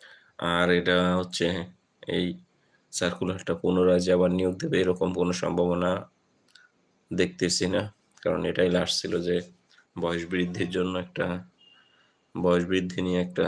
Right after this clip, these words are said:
সুযোগ ছিল, সেটাও শে-, শেষ হয়েছে। সেক্ষেত্রে আর সুযোগ নাই। এক একটা পদে ক্যান্ডিডেট আগের থেকে ডাবল হয়ে যাবে, প্রচুর ক্যান্ডিডেট হবে।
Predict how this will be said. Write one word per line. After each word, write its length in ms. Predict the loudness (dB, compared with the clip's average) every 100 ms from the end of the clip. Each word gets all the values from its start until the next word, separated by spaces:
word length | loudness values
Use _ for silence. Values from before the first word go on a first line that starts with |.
| -2 -10 _
সুযোগ 340 | -4 -2 -2 -4
ছিল, 220 | -4 -4 -4
সেটাও 440 | -4 -4 0 0 -2 -8 _ _ _ _ _ _ _ _
শে-, 400 | -10 -4 -2 -2 -6 -12
শেষ 220 | -4 -2 2
হয়েছে। 300 | 2 0 -2 -6 -8
সেক্ষেত্রে 540 | -10 -8 -6 -8 -4 -6 -6 _ _ -20 _ -8
আর 140 | -6
সুযোগ 340 | -4 -4 -4 -4
নাই। 180 | -4 -4 -6 _ _ _ _ _ _ _ _ -10
এক 120 | -4 -4
একটা 200 | -2 -2
পদে 280 | 0 0 0
ক্যান্ডিডেট 500 | -2 0 0 0 2
আগের 240 | 0 0 -2
থেকে 240 | -4 -4
ডাবল 320 | -2 0 0 0
হয়ে 220 | -2 -4
যাবে, 260 | -4 -6 -8 -14 _ _ _ _ -4
প্রচুর 260 | -4 -2 -2
ক্যান্ডিডেট 400 | -2 0 -2 -2
হবে। 240 | -2 -2